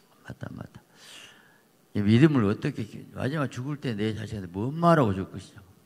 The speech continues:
보면 알거든요. 다 보고 자라요. 그대로. 우리 부모가 새벽 예배 안 빠진가, 얼마나 우리 부모가 목사님한테 어떻게 대접한가, 그걸 보고 그대로 압니다. 근데 집에서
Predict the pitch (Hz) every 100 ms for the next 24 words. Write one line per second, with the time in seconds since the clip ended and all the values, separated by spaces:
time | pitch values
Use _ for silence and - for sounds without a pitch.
0 | - - 139 151 - - - - - _
1 | _ _ _ _ _ _ _ _ _ _
2 | - - 127 113 120 123 101 - 107 107
3 | 87 - - 104 139 87 - - _ _
4 | _ _ _ _ - 92 90 95 92 85
5 | 85 107 104 98 85 85 101 92 90 82
6 | 85 80 73 - - _ _ _ _ _
7 | _ _ _ - 104 117 120 95 85 78
8 | - - _ _ _ _ 98 92 101 101
9 | 90 82 85 113 101 85 87 104 92 92
10 | 98 95 87 87 76 - 139 113 - 127
11 | 151 98 - 80 85 - - _ _ _
12 | _ _ _ _ _ _ _ _ _ -
13 | 117 135 127 - - - 131 143 127 131
14 | 127 127 -